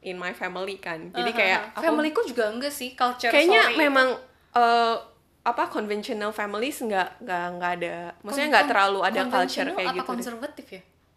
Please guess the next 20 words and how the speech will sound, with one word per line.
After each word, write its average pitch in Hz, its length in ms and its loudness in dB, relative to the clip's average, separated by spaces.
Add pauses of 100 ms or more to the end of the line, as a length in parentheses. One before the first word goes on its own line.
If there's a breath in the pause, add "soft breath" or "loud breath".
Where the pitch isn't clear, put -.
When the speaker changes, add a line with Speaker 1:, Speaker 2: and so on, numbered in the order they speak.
(120)
Speaker 1:
Konservatif 196 640 -6
kali 165 280 -8
ya. 180 100 -18 (200)
Speaker 2:
Iya, 240 180 -10
nggak 247 140 0
Speaker 1:
I - 60 0
Speaker 2:
tahu 220 80 8
Speaker 1:
don't - 40 6
Speaker 2:
lah, 320 80 8
Speaker 1:
know 381 80 8
lah, 349 80 8
Speaker 2:
itulah 370 280 6
Speaker 1:
pokoknya 247 160 8
Speaker 2:
bahasanya 240 320 6
Speaker 1:
yang, 339 120 6
Speaker 2:
lah 277 140 6
tadi 247 160 2
Speaker 1:
iya. 240 120 4
Speaker 2:
lah 220 120 6
ya. 226 160 4